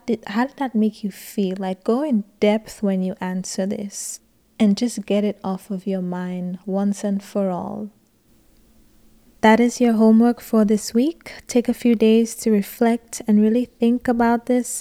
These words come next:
and come up with a plan of action if necessary.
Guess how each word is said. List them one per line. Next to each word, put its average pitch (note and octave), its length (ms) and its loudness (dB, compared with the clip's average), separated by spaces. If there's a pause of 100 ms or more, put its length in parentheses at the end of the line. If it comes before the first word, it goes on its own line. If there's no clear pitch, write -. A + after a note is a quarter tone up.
and G#3+ 160 0
come A#3+ 220 0
up B3+ 160 -4
with A#3 180 -2
a G#3+ 60 0
plan G#3+ 340 0
of G#3+ 180 -2
action A3 640 0
if G#3 220 -2
necessary. G3 880 0